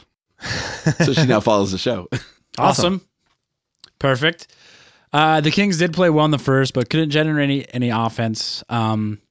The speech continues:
Speaker 2: or any scoring, sorry. They were bogged down in the second by penalties and couldn't get their shit together in the third. And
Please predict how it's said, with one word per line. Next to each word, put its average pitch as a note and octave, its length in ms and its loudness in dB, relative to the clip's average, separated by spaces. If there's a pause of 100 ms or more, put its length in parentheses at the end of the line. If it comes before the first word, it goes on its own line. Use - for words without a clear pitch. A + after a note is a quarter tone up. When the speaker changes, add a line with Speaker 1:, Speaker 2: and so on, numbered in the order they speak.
(180)
Speaker 2:
or G#2+ 100 -4
any A2 180 -2
scoring, G2+ 400 -4
sorry. G#2 360 -2
They A2+ 240 0
were A2 280 -2
bogged C#3 280 4
down C3 380 4
in F#3+ 120 2
the F#3 60 4
second D3+ 340 0
by C#3+ 140 2
penalties B2+ 600 2
and A2+ 260 0
couldn't A#2+ 180 -2
get A2+ 120 -2
their A2 80 -4
shit - 180 -4
together G2+ 260 -4
in F#2+ 120 -6
the F#2+ 80 -12
third. F2 280 -8 (600)
And F#2+ 540 -10